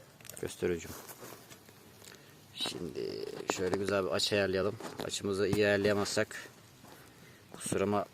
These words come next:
bakmayın arkadaşlar. Bir de burası biraz meyilli olduğu için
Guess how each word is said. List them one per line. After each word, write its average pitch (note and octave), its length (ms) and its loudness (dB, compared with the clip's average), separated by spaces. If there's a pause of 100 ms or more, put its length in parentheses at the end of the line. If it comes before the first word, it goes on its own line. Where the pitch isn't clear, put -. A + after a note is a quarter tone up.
bakmayın G2+ 400 2
arkadaşlar. F#2 680 -2 (2000)
Bir - 60 -10
de F#2+ 180 2 (720)
burası A2+ 280 -2
biraz A#2 200 4
meyilli A#2 400 6
olduğu C3 220 8
için F3 240 8